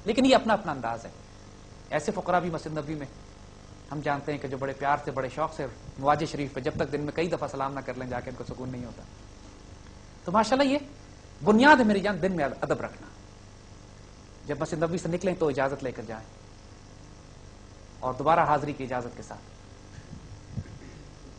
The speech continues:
इंशाअल्लाह, जब ये आदाब maintain करेंगे, तो इंशाअल्लाह अज़ीज़, ये हाजिरियां फिर आपके लिए बहुत खैर और बरकत का बायस होंगी। मस्जिद नबी की हाजिरी एक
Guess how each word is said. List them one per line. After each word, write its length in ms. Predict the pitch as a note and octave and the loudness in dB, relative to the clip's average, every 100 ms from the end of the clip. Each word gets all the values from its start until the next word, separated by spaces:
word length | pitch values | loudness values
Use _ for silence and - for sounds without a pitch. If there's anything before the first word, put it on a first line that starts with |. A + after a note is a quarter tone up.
| - - - - - - - - - | -14 -8 -8 -8 -10 -12 -14 -14 -10
इंशाअल्लाह, 500 | C3+ - C3 C3 C3+ - - - | -8 -2 0 0 -4 -4 -16 -10
जब 140 | C3+ | -4
ये 60 | D3 | 0
आदाब 300 | C3 E3 F3+ | 4 6 6
maintain 320 | D3+ C3+ C3 | 2 -4 -6
करेंगे, 320 | B2 A#2 A2+ G#2 - - - - - - - - - - - - - - - - - | -4 -6 -8 -12 -16 -16 -18 -18 -18 -18 -18 -18 -18 -18 -20 -20 -18 -18 -18 -18 -12
तो 60 | C3 | -8
इंशाअल्लाह 440 | C#3 D3 C3 B2+ | -4 -2 0 -2
अज़ीज़, 320 | A#2+ A#2 B2 | -4 -6 -8
ये 60 | A2+ | -8
हाजिरियां 460 | - A#2+ B2 B2+ G#2+ - - - - - - | -4 -4 -4 -8 -10 -14 -16 -18 -18 -18 -18
फिर 80 | - | -6
आपके 220 | B2 - | -6 -4
लिए 80 | B2 - | -8 -4
बहुत 200 | - D#3+ | -4 -4
खैर 180 | B2 A#2 | -6 -6
और 60 | |
बरकत 260 | A2 A#2 A2 | -8 -10 -10
का 60 | G#2 | -10
बायस 260 | G2+ G#2 | -10 -10
होंगी। 160 | G#2+ A#2+ | -10 -8
मस्जिद 280 | D#3+ G#3+ F#3+ | -6 -4 -2
नबी 180 | G#3 A#3 | -2 -4
की 80 | |
हाजिरी 340 | E3 D#3+ F3 G#3+ - - - - - | -2 -2 0 -4 -4 -12 -18 -20 -10
एक 120 | E3+ | -10